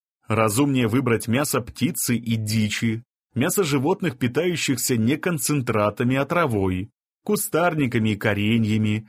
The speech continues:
и содержащихся на свободном выгуле. Многое зависит от количества мяса, употребляемого человеком, а также от качества мяса, определяемого рационом животного, и обязательно от способа обработки мяса.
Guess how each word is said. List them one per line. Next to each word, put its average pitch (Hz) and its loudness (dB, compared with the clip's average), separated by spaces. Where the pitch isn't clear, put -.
и 139 0
содержащихся 127 0
на 127 2
свободном 110 0
выгуле. 95 -2
Многое 185 2
зависит 143 -2
от 143 -4
количества 135 -2
мяса, 107 0
употребляемого 113 0
человеком, 107 -4
а 107 0
также 127 0
от 208 -6
качества 107 -2
мяса, 98 -2
определяемого 113 2
рационом 113 0
животного, 95 -2
и 123 0
обязательно 120 0
от 107 -4
способа 135 0
обработки 117 -2
мяса. 107 -2